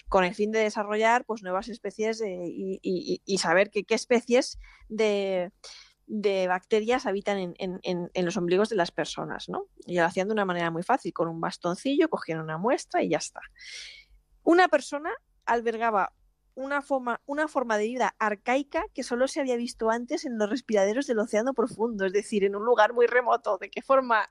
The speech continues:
había llegado e-, esa, esa bacteria a su ombligo? ¿Por qué la tenía ahí? ¿No? Es un auténtico misterio, ¿no? Y además hay una enorme cantidad de variaciones de persona a persona. Por ejemplo, con esas sesenta personas resulta que no hay ni una sola bacteria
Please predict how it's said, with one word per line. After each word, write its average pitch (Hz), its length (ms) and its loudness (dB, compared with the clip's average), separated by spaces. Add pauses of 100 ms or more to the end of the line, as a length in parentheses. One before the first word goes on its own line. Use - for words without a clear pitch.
había 208 300 0
llegado 247 400 6
e-, 220 160 -6
esa, - 360 -6
esa 269 240 -6
bacteria 233 600 -2
a 208 40 -2
su - 160 -10
ombligo? 220 460 -2
¿Por 208 180 -2
qué 254 200 -4
la 311 100 -6
tenía 277 300 -6
ahí? 254 160 -6
¿No? 294 140 -2
Es - 200 -10 (380)
un 277 100 -4
auténtico 269 640 0
misterio, 226 560 -4
¿no? 226 160 -10 (300)
Y 233 80 2
además 240 340 0
hay 277 140 -2
una 262 100 -4
enorme 262 300 -2
cantidad 240 340 0
de 247 80 2
variaciones 226 540 0
de 233 80 0
persona 208 320 -2
a - 20 2
persona. 180 340 -2
Por 170 120 0
ejemplo, 196 340 -2 (300)
con 190 160 2
esas 180 180 -2
sesenta 208 400 0
personas 254 400 0
resulta 240 340 -4
que 220 120 -8
no 196 80 -4
hay 202 140 -2
ni 254 560 0
una 320 360 0
sola 262 340 2
bacteria 311 720 -2